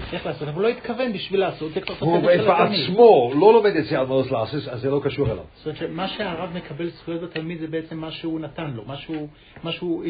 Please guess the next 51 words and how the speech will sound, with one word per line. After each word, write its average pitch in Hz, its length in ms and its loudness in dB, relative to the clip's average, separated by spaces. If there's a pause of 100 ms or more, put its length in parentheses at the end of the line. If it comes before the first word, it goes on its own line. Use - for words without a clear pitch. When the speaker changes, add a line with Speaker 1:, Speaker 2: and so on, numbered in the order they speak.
(400)
Speaker 1:
מה 180 120 -6
שהוא 190 200 -10
נתן, 208 260 -8
לא 196 100 -6
מה 196 80 -6
שהתלמיד 165 480 -8
יצא. 151 220 -12 (400)
אז 127 120 -10
ה-, 135 380 -8
בתורה, 151 560 -6
אם 175 220 -4
הוא 165 220 -8 (260)
לימד 160 200 -6
אותו 180 200 -8
תורה, 147 340 -8
אז 196 100 -8
בעצם 208 260 -10
הוא 208 100 -10
שינה 202 320 -8
את 190 100 -10
כל 208 220 -6
המהות 202 300 -6
של 202 200 -8
האדם, 208 460 -10
זה 180 120 -12
כמו 196 260 -18
שזה 170 120 -12
אדם 123 100 -4
Speaker 2:
משהו 139 280 0
Speaker 1:
אחר. 131 140 0
Speaker 2:
כזה, 113 200 -2 (420)
Speaker 1:
אז - 80 -6 (240)
Speaker 2:
כללי. 135 220 0
Speaker 1:
יותר 254 260 -4
מזה, 190 220 -6
אפילו 202 280 -8
אם 190 60 -8
הוא 190 100 -8
לא 262 100 -10
שינה 208 420 -10
את 160 80 -6
ה-, 151 320 -8 (120)
כל 160 160 -4
האדם, 123 320 -8
וזה 135 120 -12
בעצם 202 280 -6
זה 202 120 -4
אדם 196 220 -6
אחר, 185 380 -6 (460)
חברו. - 420 -4 (540)
רק - 280 -12